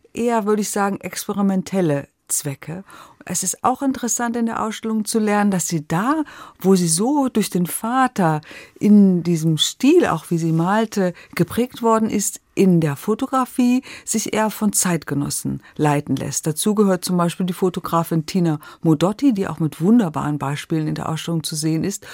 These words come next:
Mit Tina Modotti hat sie sich auch ausgetauscht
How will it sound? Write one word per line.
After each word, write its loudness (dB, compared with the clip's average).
Mit -4
Tina 6
Modotti 2
hat -6
sie 0
sich -4
auch -4
ausgetauscht -4